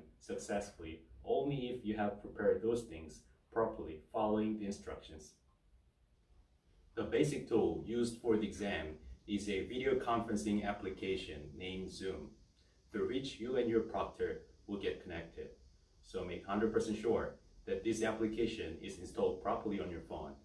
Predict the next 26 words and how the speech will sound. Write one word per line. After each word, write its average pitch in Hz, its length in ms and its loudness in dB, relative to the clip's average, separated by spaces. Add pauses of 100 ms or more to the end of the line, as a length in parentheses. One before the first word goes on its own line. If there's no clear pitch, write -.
(200)
before 98 380 8
the - 120 -2
orientation. 87 680 -4 (1700)
You're 95 180 0
asked - 360 -4
to - 60 -14
sign 107 460 4
and 101 100 -6
submit 104 460 2
the 92 120 -4
auth 87 320 2 (180)
via 113 220 8
Google 110 300 2
survey. - 460 -4 (400)
The 92 100 -2
link 107 300 4
for 101 100 0
the 95 160 -2
auth 104 320 0
will 98 120 -8
be 98 80 -2
sent 101 320 -2
to - 160 -2
all 131 280 0
our 104 220 6
applicants - 680 -6